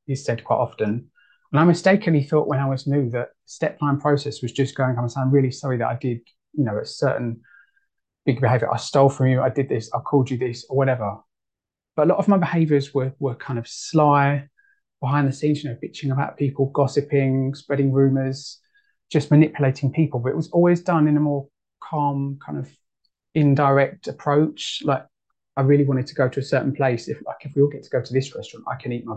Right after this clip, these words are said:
my binge foods and, and go hell for leather because it's all you can eat for whatever price. So I would try and manipulate the conversation in a nice way. I wouldn't force them to say, "Right, we have to go here.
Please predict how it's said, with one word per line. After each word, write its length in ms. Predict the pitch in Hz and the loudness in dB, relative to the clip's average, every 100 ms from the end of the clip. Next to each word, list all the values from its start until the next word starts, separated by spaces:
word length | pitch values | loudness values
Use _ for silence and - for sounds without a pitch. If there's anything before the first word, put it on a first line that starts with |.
| - | -6
my 120 | 113 | -6
binge 320 | 117 127 120 | 0 0 0
foods 200 | - 110 | -2 -4
and, 140 | - - | -8 -8
and 160 | 120 | -4
go 240 | 127 113 120 _ - | 0 0 -2 _ -4
hell 100 | 123 | -4
for 140 | 127 | 0
leather 240 | 120 113 - | -2 -2 -8
because 240 | - 120 | -8 -6
it's 140 | 117 - | -6 -6
all 160 | 120 | -4
you 100 | 117 | -4
can 140 | 113 123 | -4 -6
eat 160 | 131 | -6
for 100 | - | -6
whatever 260 | 120 117 113 | -4 -4 -4
price. 520 | - 135 - - - _ _ _ _ | 2 2 2 -4 -20 _ _ _ _
So 120 | - | 0
I 60 | 156 | 2
would 100 | 156 | 2
try 120 | 156 | 4
and 60 | |
manipulate 380 | 147 165 - 139 | 4 4 0 -2
the 80 | 143 | -2
conversation 880 | - 135 135 139 135 - 123 123 139 - | -2 -2 -2 -2 -2 -2 -4 -4 -8 -4
in 140 | 135 | 0
a 60 | 135 | 2
nice 340 | 151 160 - | 2 2 -2
way. 60 | 113 | -4
I 20 | |
wouldn't 200 | 160 175 | -4 -2
force 160 | 160 156 | -4 -4
them 60 | |
to 40 | 143 | -8
say, 120 | 139 | 0
"Right, 140 | 131 | 0
we 140 | 143 139 | 0 -4
have 180 | 131 - | -8 -12
to 80 | - | -6
go 140 | 131 | -4
here. 280 | 147 147 | -2 -4